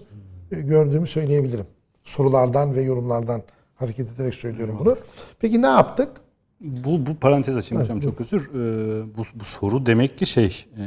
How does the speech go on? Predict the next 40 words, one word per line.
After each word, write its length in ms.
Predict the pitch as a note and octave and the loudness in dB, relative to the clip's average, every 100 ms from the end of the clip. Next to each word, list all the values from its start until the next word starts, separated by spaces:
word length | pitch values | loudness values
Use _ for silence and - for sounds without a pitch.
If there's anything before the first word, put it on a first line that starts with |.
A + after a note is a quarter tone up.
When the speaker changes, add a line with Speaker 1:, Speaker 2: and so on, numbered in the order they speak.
| G#2 | -10
Speaker 2:
üzerine 280 | A#2+ A2+ B2 | -4 -2 -2
çalışılması, 1120 | - A2 A2 - B2+ A#2+ A#2+ A2 - - A2 G2+ | -4 -6 -6 -6 -6 -6 -6 -6 -6 -6 -4 -4
benim 140 | G2 | -4
çalışmam 400 | G2+ G#2+ F#2+ G#2+ | -4 -6 -6 -8
hususen 400 | F#2+ G2+ - G2+ | -8 -10 -10 -8
gereken, 360 | F#2 F#2+ F#2 - | -4 -4 2 4
Speaker 1:
Tabii 100 | A3+ | 6
tabii, 160 | A3+ G3 | 8 8
onun 100 | C4 | 8
için 120 | A#3 | 4
sana 180 | F3 C#3+ | 2 4
aktarıyorum. 600 | B2+ G#2 B2 A#2 A2 A#2+ | 2 4 6 6 4 2
Speaker 2:
e, 40 | |
Speaker 1:
Yani 180 | B2+ C3 | 2 4
Speaker 2:
bir 100 | C3 | 4
Speaker 1:
bunu 60 | |
Speaker 2:
şey. 160 | C#3 C#3 C#3 - _ _ _ | 4 4 2 -6 _ _ _
Speaker 1:
hiç 180 | F3 - | -20 -2
karşılaşmadığımız 800 | - C#3+ E3 F#3 C4 C#4 C#4+ G#3+ | 4 4 4 2 2 0 2 2
için 180 | - F#3 | 2 2
bu 60 | |
sürede 460 | - F3 D#3 E3 F#3+ | 2 2 4 4 2
sana 220 | - E3 | -2 -2
söyleyemedim. 560 | D3 E3+ A#3+ C4+ G3 D#4 - _ _ - _ | -2 0 0 0 -2 -4 -10 _ _ -20 _
Madem 400 | A3 F#3+ F3+ F3 | 0 2 4 2
sen 200 | - F3 | 0 -2
de 40 | E3 | -2
bu 80 | C#3 | -2
konuyu 260 | E3 E3+ | 0 0
açtın, 400 | F3+ - B3+ A#3+ | -2 -4 -4 0
bunu 120 | G3 | 0
paylaşmış 540 | F#3+ F#3 F3+ C3+ G#3+ E3 | 0 0 -2 -2 -4 -4
olalım. 280 | D#3 C4 - - - | -4 -4 -8 -18 -14
Hatta 280 | - D3 - | -4 -2 0
ileride 440 | F3+ E3 F3 E3+ E3 | 2 2 2 2 2
bu 100 | F3+ | 0
tür 180 | D#3+ | -2
programlar 460 | - D#3+ E3 D#3+ E3+ | -2 0 0 0 -2
yapmayı 520 | C#3 D#3 D3 D#3+ D#3+ | 0 0 0 -4 -2
düşünen 380 | C#3+ D3 D#3+ | -2 -2 0